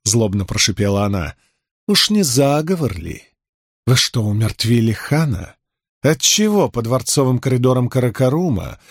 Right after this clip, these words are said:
в последнее время разгуливают одни дзиньцы?»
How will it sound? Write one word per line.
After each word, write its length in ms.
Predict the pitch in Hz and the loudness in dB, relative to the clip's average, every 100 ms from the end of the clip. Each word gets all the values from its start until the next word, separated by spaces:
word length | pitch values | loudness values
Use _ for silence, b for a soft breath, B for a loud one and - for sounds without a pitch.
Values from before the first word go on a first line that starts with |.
| b | b
в 60 | b | b
последнее 560 | 147 - 143 135 139 | 0 2 2 4 2
время 300 | 131 151 147 | 2 2 2
разгуливают 600 | 147 113 143 151 147 147 | 0 2 4 4 4 2
одни 280 | 151 147 160 | 0 2 0
дзиньцы?» 720 | 135 113 175 120 - - 78 | 2 2 2 0 -4 -8 -10